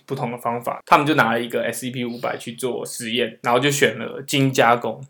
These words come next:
他没有选超精加工，就只是精加工而已。精加工的结果是它出来一个金属的纪念盒。那这个S C P四二七，它在开启的时候，它是一个小盒子嘛，那开启的时候会有一个光球在中间，白色的光球，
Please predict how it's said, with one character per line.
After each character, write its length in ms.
他 120
没 120
有 80
选 180
超 200
精 160
加 140
工， 100
就 80
只 160
是 280
精 240
加 200
工 140
而 120
已。 160
精 160
加 140
工 140
的 60
结 260
果 160
是 200
它 400
出 260
来 180
一 100
个 180
金 300
属 280
的 300
纪 220
念 240
盒。 280
那 180
这 100
个 340
S 200
C 80
P 100
四 240
二 80
七， 160
它 140
在 120
开 260
启 260
的 100
时 200
候， 180
它 140
是 80
一 20
个 240
小 220
盒 160
子 120
嘛， 220
那 100
开 200
启 100
的 60
时 100
候 80
会 140
有 80
一 60
个 140
光 300
球 300
在 120
中 280
间， 280
白 160
色 140
的 60
光 260
球， 260